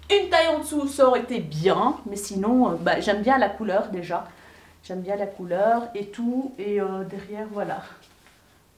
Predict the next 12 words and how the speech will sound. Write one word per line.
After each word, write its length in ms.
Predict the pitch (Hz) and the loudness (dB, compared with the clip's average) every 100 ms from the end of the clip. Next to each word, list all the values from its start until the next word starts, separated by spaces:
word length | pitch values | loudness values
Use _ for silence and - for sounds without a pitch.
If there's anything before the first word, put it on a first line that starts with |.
| _ _ - | _ _ -8
J'ai 180 | 262 403 | -2 0
pris 220 | - 427 | 6 6
du 140 | 285 359 | 10 8
poids, 440 | - 269 269 285 | 10 12 12 12
oui, 160 | 320 359 | 10 8
oui, 160 | 320 294 | 6 2
oui, 200 | 262 262 | 0 -2
oui, 260 | 214 240 294 | -4 -4 -4
j'ai 140 | 226 | -4
pris 380 | 233 294 330 330 | -4 0 0 -2
du 200 | 180 220 - | -2 2 2
poids. 100 | - | 6